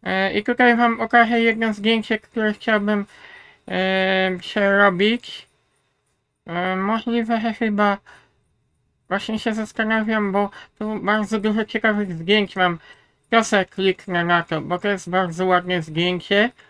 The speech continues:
E, i tutaj wybiorę sobie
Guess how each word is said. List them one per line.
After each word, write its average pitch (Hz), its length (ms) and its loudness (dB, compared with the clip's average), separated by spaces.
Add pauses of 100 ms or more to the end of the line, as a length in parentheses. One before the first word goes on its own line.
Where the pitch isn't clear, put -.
(1300)
E, 185 400 -4
i 202 120 -2
tutaj 226 500 0
wybiorę 214 540 0
sobie 208 420 0